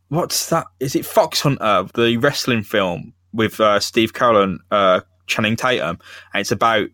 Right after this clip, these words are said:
the, the, the guy who loves America and he wants to make the best Ameri-, American wrestling team. Then he ends up shooting one of them 'cause he's really, like, just insane.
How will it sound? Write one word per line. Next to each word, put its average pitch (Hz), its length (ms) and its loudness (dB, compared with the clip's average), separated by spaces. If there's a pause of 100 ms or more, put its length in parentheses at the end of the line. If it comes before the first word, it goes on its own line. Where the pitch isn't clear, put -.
the, 107 280 -8
the, 113 260 -2
the 120 140 -2
guy 120 220 2
who 110 120 -2
loves 110 240 0
America 110 440 0
and 101 100 0
he 98 40 -2
wants - 220 -4
to - 80 -8
make 87 100 -2
the 104 60 -2
best 107 300 -4
Ameri-, 110 380 0 (160)
American 113 360 -2
wrestling 113 300 -2
team. 90 260 -4 (300)
Then 117 100 2
he 113 60 2
ends 110 140 0
up - 80 -4
shooting 104 360 0
one 104 140 2
of 95 60 -2
them 101 140 0
'cause - 200 -14
he's 95 140 -4
really, 90 240 0
like, 90 240 0
just - 180 -10 (240)
insane. 92 520 -2